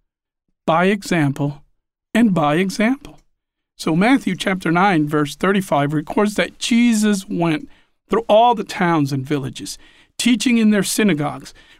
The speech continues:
proclaiming the good news of the kingdom, and healing every disease and sickness. We must do what Jesus did. He went everywhere,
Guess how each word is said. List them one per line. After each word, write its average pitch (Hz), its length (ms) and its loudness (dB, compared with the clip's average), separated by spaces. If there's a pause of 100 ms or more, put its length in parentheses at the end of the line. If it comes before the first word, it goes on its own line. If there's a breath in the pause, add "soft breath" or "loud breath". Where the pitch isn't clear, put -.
proclaiming 233 640 0
the 214 80 0
good 190 220 2
news 185 260 4
of 165 140 -2
the 151 80 -4
kingdom, 160 420 0
and 170 140 0
healing 233 560 2
every 196 240 2
disease 175 560 0
and 160 160 0
sickness. - 560 -6 (520 soft breath)
We 247 140 4
must 220 320 2
do 220 180 2
what 196 260 0
Jesus 190 460 0
did. 156 260 2
He 220 280 2
went 190 640 0 (480 soft breath)
everywhere, 180 1000 0